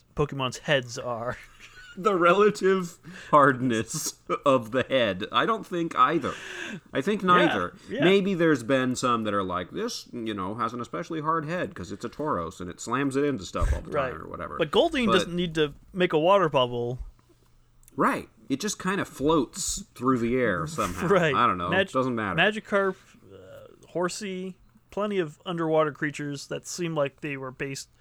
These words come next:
Speaker 2: They're fine. Popplio didn't care that it was above water.
Speaker 1: Yeah, well, Poplio's a little more like, uh,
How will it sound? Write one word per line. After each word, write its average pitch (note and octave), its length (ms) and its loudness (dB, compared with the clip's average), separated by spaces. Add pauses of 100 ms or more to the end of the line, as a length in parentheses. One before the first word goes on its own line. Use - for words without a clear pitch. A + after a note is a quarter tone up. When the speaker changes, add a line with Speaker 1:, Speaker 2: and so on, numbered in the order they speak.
(320)
Speaker 2:
They're G#2 160 -2
fine. F#2 460 -4
Popplio B2+ 480 0
didn't G2 240 -2
care F#2 440 -4
that G2+ 120 -4
it F#2 100 -4
was F#2 140 -8
above F2 560 -8
water. F2 480 -6
Speaker 1:
Yeah, B2 140 0
well, F#3 100 0
Poplio's D4 360 0
a G3 40 -6
little E3+ 180 0
more D3 240 0
like, B2 320 -4
uh, A#2+ 520 -8